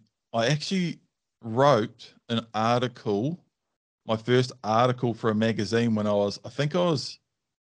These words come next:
thirteen or fourteen. I wrote it about shooting my first deer, shot my first deer when I was thirteen.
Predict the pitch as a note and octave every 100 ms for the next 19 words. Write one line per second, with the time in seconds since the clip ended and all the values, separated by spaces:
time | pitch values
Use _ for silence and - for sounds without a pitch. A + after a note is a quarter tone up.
0 | _ _ C#3 C3+ C3 B2 C3 B2 G#2+ -
1 | - B2 A#2+ A2+ B2+ A2 G2 A2+ A#2+ A2
2 | G2+ G#2+ - A#2+ A2+ G#2 F#2+ - A2 G2+
3 | - A2 A2+ G2+ - _ _ _ - A2
4 | G2+ G2+ A2+ G#2+ A#2 G#2+ G#2+ G2 - -
5 | A2+ G2+ C3 A#2+ A2 G2+